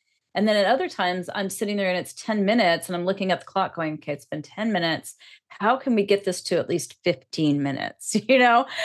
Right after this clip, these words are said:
how can we make this just a little longer without boring the hell out of everybody?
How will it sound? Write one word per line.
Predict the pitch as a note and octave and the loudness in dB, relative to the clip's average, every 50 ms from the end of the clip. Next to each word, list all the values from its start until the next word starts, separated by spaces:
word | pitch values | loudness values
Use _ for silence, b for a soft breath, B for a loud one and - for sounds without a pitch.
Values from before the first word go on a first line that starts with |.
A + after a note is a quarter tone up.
| B B B B | B B B B
how | - D4+ D#4+ | 2 4 4
can | - - A4 G4+ | 4 4 4 6
we | G4+ G4 | 6 6
make | D#4+ D#4+ D#4+ - | 6 4 0 0
this | - D4 B3 | -2 -6 -4
just | - F4 G4 G4 | -2 -4 0 2
a | A#4 G4+ F4 | 2 2 4
little | D#4+ E4+ F4+ F#4 G#4+ G4 B3 | 2 4 4 4 6 6 6
longer | G3+ G3+ A3+ B3 B3+ B3+ G#3+ G#3+ G#3 F#3 F3 | 6 6 6 4 4 0 0 0 0 0 2
without | F#3 G3+ G3+ G#3 G3 E3 - E3 - _ _ - | 0 -2 -2 0 -2 -2 -4 -8 -16 _ _ 4
boring | G#3 G#3+ A3 A3+ G#3+ G#3 | 4 6 4 2 2 0
the | G3 F3+ | -2 -2
hell | F3+ G3 G3 G3 F#3+ | 0 0 0 0 2
out | E3+ D3+ | 0 0
of | D3+ D3+ | -2 -4
everybody? | D#3 D3+ C#3 C#3 C3+ - G#2 - - - F3+ D3+ - | -6 -8 -8 -8 -6 -6 -6 -6 -6 -8 -8 -10 -12